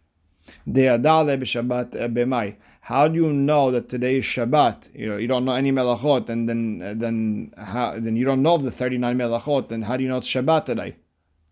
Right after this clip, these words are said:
So there's no zadon on Shabbat, there's no mezid on Shabbat. So the Gemara explains, no, the adala bitchumin, that you know that there's a sh-, there's a concept of Shabbat. How?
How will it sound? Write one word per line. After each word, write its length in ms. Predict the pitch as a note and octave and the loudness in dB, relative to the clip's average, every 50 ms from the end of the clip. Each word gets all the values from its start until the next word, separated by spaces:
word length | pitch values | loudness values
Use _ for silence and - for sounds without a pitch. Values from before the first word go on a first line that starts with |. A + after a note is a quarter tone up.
| _ _ _ _ _ | _ _ _ _ _
So 100 | _ - | _ -4
there's 220 | A#2+ B2 A#2+ A2 A#2+ | -2 0 0 2 2
no 340 | C#3 C#3+ D3 D3 C#3+ C3+ | 4 4 4 4 4 2
zadon 580 | C3+ C3 A#2 G#2+ B2 B2 B2+ C3+ C3+ C3 B2+ A#2+ | 0 0 0 0 0 2 4 4 4 4 2 0
on 120 | A#2 A#2+ | -4 -6
Shabbat, 420 | A#2+ - B2+ B2+ D3 D3 C#3 A2+ - | -4 -4 -2 0 2 2 2 2 0
there's 160 | G#2+ A2 G#2+ | -6 -4 -2
no 180 | A#2 C3 C3+ C#3 | -2 0 0 2
mezid 460 | C3+ B2+ B2 B2 A#2+ B2+ D#3 D#3+ C3+ | 2 2 2 0 0 2 0 0 0
on 140 | A#2+ A#2 A2 | 0 -4 -4
Shabbat. 460 | G#2+ B2 B2 B2+ D#3 B2+ G2+ - - _ _ _ _ _ _ _ _ _ _ _ _ _ - - _ _ _ | -4 -4 0 2 2 2 0 -2 -10 _ _ _ _ _ _ _ _ _ _ _ _ _ -20 -20 _ _ _
So 120 | - - | -8 -6
the 60 | - | -4
Gemara 180 | B2+ C#3+ D#3+ E3 | -2 0 0 -2
explains, 340 | D3 - - G3 F#3 E3 C#3+ | -2 0 0 2 2 2 2
no, 160 | E3 F3+ F3 | 2 0 0
the 140 | D3+ C#3 D3 | 2 2 2
adala 760 | C#3 C3 C3 C3+ E3 F3+ F3 D#3 C#3+ C3+ C3+ D3 E3+ E3+ D3+ | 2 2 0 2 4 4 4 4 4 2 2 0 0 0 -2
bitchumin, 600 | C#3+ C3+ - - - B2+ B2+ A#2+ G#2 G2+ G2+ - | -2 -4 -4 -8 -8 -6 -6 -4 -4 -6 -6 -6
that 80 | G#2+ A#2 | -4 -2
you 120 | C3+ C#3 C#3 | -2 0 0
know 280 | C#3+ D3 D#3 F3 F#3+ | 0 0 0 0 2
that 220 | F#3 D#3 C#3+ B2+ - | 2 0 0 -2 -2
there's 300 | - B2+ A#2+ A2+ A2 A2 | -2 0 0 0 0 -2
a 100 | A2+ A2 | -4 -4
sh-, 160 | - - - | -6 -4 -2
there's 720 | B2+ A#2 A2+ G#2 A2+ A2+ G#2+ G2+ F#2+ F#2+ G#2+ A2+ A2+ G#2+ | 0 0 0 0 -2 -4 -4 -4 -4 -4 -4 -4 -4 -4
a 60 | A2+ | -6
concept 460 | A2 - C3+ C3+ A#2 - A#2 - - | -4 -4 -4 -4 -4 -6 -12 -10 -6
of 160 | A2+ A2 A2 G#2+ | -6 -6 -6 -6
Shabbat. 640 | G#2 - - G#2+ G2+ G#2 A2 A#2+ C3+ D#3+ F3 D#3 | -8 -6 -4 -2 0 0 2 2 2 2 0 -2
How? 440 | A2+ A2+ A2+ A2+ C3 D#3+ F#3 F3 | -2 -2 0 2 2 2 0 -2